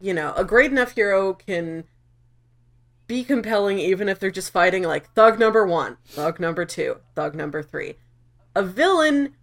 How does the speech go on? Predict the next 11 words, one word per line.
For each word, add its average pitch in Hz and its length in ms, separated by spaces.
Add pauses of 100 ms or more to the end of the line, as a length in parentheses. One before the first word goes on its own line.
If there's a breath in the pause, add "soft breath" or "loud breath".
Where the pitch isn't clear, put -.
(580)
is 202 260
more 214 380
about, 208 640 (2750 loud breath)
I 233 80
love 294 240
seeing 359 220
a 349 60
villain 247 360
deal 202 280
with 190 280
just - 220